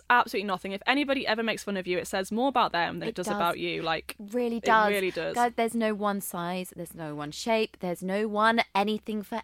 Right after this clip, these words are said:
Speaker 2: everyone. It is what
Speaker 1: Mm-hmm.
Speaker 2: the media has dictated. We, we've all been
Speaker 1: Yeah.
Speaker 2: a little bit brainwashed by what is right and what is wrong in society.
Speaker 1: Uh-huh.
Speaker 2: Like the two point four children thing. Everybody should be married by X age and
Speaker 1: Oh
Speaker 2: have
Speaker 1: my
Speaker 2: kids by X
Speaker 1: goodness.
Speaker 2: age. It just doesn't exist, does it, anymore?
Speaker 1: No, and,
Speaker 2: I
Speaker 1: like,
Speaker 2: hope.
Speaker 1: even,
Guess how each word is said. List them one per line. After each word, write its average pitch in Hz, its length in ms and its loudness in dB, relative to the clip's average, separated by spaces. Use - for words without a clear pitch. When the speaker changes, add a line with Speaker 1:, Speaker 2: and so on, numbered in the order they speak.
Speaker 2:
everyone. 180 520 -4
It 185 120 -4
is 185 160 -6
what 196 160 0
Speaker 1:
Mm-hmm. 185 80 -6
Speaker 2:
the 185 80 -4
media 202 720 -2
has 196 160 -12
dictated. - 680 -8
We, 190 80 -2
we've 262 240 -4
all 330 80 0
been 202 120 0
Speaker 1:
Yeah. 180 220 8
Speaker 2:
a - 20 -4
little 208 180 -2
bit 185 280 -4
brainwashed 190 760 -4
by 190 160 0
what 196 220 -6
is 185 100 -14
right 185 260 -8
and 190 80 -14
what 180 120 -8
is 175 100 -12
wrong 185 220 -6
in 190 80 -12
society. 208 680 0
Speaker 1:
Uh-huh. - 40 -20
Speaker 2:
Like 202 160 4
the 214 80 -2
two 214 220 -8
point 190 260 -8
four 190 160 -6
children 185 460 -6
thing. 151 240 -6
Everybody 180 420 -2
should - 200 -16
be 190 80 -8
married 185 260 -2
by 175 200 -2
X - 380 -4
age 220 480 2
and 226 140 -2
Speaker 1:
Oh - 20 -4
Speaker 2:
have 190 120 0
Speaker 1:
my 190 40 -4
Speaker 2:
kids 240 300 -2
by 185 180 4
X 226 240 4
Speaker 1:
goodness. - 40 0
Speaker 2:
age. 214 280 4
It 349 120 -2
just - 160 -6
doesn't 285 240 0
exist, 226 340 -4
does 185 160 -4
it, - 20 -6
anymore? 165 320 -2
Speaker 1:
No, 180 260 0
and, 269 160 0
Speaker 2:
I 294 40 4
Speaker 1:
like, 285 100 2
Speaker 2:
hope. - 140 -4
Speaker 1:
even, 370 260 0